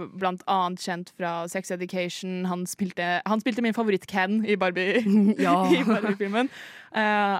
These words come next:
Speaker 1: han er jo skeiv, han snakker høyt om det. Noen, noen av, jeg har sett noen pressebilder av noen av The Doctors nye, liksom, kostymer.
Speaker 2: Ja.
Speaker 1: Det er ett med et, eh, altså, han kommer ikke kilt at one point. Han har
Speaker 2: Slay.
Speaker 1: altså stilen til den nye doktoren.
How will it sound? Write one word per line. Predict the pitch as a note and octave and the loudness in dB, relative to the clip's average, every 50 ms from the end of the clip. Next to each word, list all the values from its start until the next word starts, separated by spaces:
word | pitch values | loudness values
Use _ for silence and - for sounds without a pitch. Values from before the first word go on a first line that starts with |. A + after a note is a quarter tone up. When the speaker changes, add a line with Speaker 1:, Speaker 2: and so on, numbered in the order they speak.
| - | -2
Speaker 1:
han | G3 F#3 C4 C#4 C#4 | -2 -2 0 2 4
er | C4 A#3+ | 2 2
jo | A#3+ | 2
skeiv, | - - A#3+ A3+ A3+ A3+ A3+ A3 | 0 0 2 2 2 2 2 0
han | A3 G3 G3 | -2 -2 -4
snakker | G3 - G3+ G3 - G3+ F#3 | -2 -4 -6 -4 -2 -4 -2
høyt | G3 F3+ F3+ - | -2 -2 -2 -2
om | F3+ F3+ F3+ F3 | -4 -6 -4 -2
det. | F3+ F3+ F3 F3 E3 - - | 0 0 2 2 0 0 -2
Noen, | G3+ G3 F#3 F3+ F3 - - _ | -2 -2 -2 -2 -4 -6 -8 _
noen | - G3 G3 F#3+ F3 E3+ E3+ F3 F3 F3 - | -8 -4 -4 -2 -2 -2 -2 -2 -4 -4 -2
av, | - F3 E3+ E3+ E3+ | 0 0 0 0 0
jeg | - E3 | 0 -2
har | E3+ E3+ | -2 -4
sett | - E3+ - | -6 -8 -6
noen | E3+ E3 E3+ E3+ | -6 -8 -6 -6
pressebilder | F3+ F3 F3 - - E3+ - - - - F3 F3 F3 E3+ E3+ E3+ E3 E3+ E3 E3+ E3+ - - | -6 -8 -8 -8 -12 -14 -14 -14 -8 -6 -6 -4 -4 -6 -6 -8 -8 -6 -6 -6 -6 -4 -4
av | F3 E3+ E3 E3 | -4 -4 -4 -4
noen | F3 F3 E3+ E3+ E3+ E3+ E3+ | -6 -6 -6 -6 -6 -6 -6
av | E3 E3 E3 E3 E3 E3+ E3 E3 - | -6 -6 -6 -6 -8 -10 -10 -10 -8
The | F3 F3 | -10 -8
Doctors | E3+ E3+ E3+ - - E3+ E3 E3 - - - | -8 -8 -10 -10 -12 -12 -12 -12 -12 -10 -8
nye, | F#3+ F3+ E3+ E3 D#3+ | -8 -6 -6 -8 -8
liksom, | D#3+ E3 - - F3 E3 E3 D#3+ D#3+ D#3+ D#3+ D#3+ - _ _ - | -10 -10 -12 -10 -10 -10 -10 -10 -10 -12 -14 -16 -18 _ _ -14
kostymer. | - F3+ - - - G3 F3 E3 E3 D#3+ F3 G3 A3 A3 - | -12 -12 -12 -10 -8 -8 -8 -8 -6 -6 -4 -4 -4 -6 -8
Speaker 2:
Ja. | G3+ G3 G3 | -12 -12 -12
Speaker 1:
Det | - G#3 | -12 -12
er | - - E3+ | -12 -12 -14
ett | - _ - - | -14 _ -14 -12
med | F#3+ F#3 - | -12 -12 -12
et, | _ _ - - - _ | _ _ -20 -20 -20 _
eh, | - G3 F#3 F#3 F3+ F3+ F3+ F3+ F3 - | -12 -12 -10 -10 -10 -8 -8 -10 -10 -8
altså, | - F#3 F3 - - F3+ F3 F3 F3 F3 F3+ - _ _ _ _ _ _ _ _ _ _ | -8 -10 -8 -8 -8 -6 -4 -4 -4 -4 -6 -8 _ _ _ _ _ _ _ _ _ _
han | G3+ F#3 | -6 -4
kommer | F#3 E3+ E3 | -4 -6 -8
ikke | - - _ | -12 -16 _
kilt | - - F#3 F#3+ G3 G3 - G#3+ | -10 -6 -4 -4 -4 -4 -4 -4
at | G#3 G3 | -4 -2
one | G3 F#3+ F#3+ F#3+ | -4 -4 -4 -4
point. | - G3+ G3 F#3+ G3 G3 | -2 -2 -2 -2 -2 -2
Han | G3 G#3+ A#3 | -2 -2 -2
har | A3+ G#3+ G3+ G3+ - | 0 2 2 2 2
Speaker 2:
Slay. | D#3+ - | 2 0
Speaker 1:
altså | G3+ G3+ G#3 G3+ G3+ F#3+ C3+ | 2 2 2 2 0 0 0
stilen | C#3+ - - - G#3 G3 F3+ F3 E3+ E3+ F#3+ G3+ G3 | -4 -8 -8 -8 -6 -6 -4 -4 -2 -2 -2 0 0
til | G3+ | 0
den | F#3 F#3 | -2 0
nye | F#3 F3+ F3 | -2 -2 -2
doktoren. | F3 F3 E3+ - G3+ G3 G#3 G#3+ | -2 -4 -6 -4 -4 -4 -4 -4